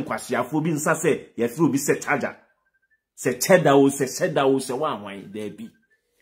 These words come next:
Yɛbɛ rescue ɔman no, ne yɛde bɛhyɛ nea wayɛ bi pɛn nsa. afcon ni yɛ kɔbɔ yɛ yi. We only needed experienced hands.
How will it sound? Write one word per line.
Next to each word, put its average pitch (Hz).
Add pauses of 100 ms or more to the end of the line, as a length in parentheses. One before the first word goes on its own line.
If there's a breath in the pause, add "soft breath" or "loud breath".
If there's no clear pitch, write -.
(300)
Yɛbɛ 151 (200)
rescue 180
ɔman 127
no, 143
ne 135
yɛde 131
bɛhyɛ 180 (720)
nea 135
wayɛ 170
bi 160
pɛn 123
nsa. 107 (1900)
afcon 190
ni 208
yɛ 156
kɔbɔ 156
yɛ 104
yi. 98 (800)
We 143
only 202
needed 156
experienced 185
hands. 131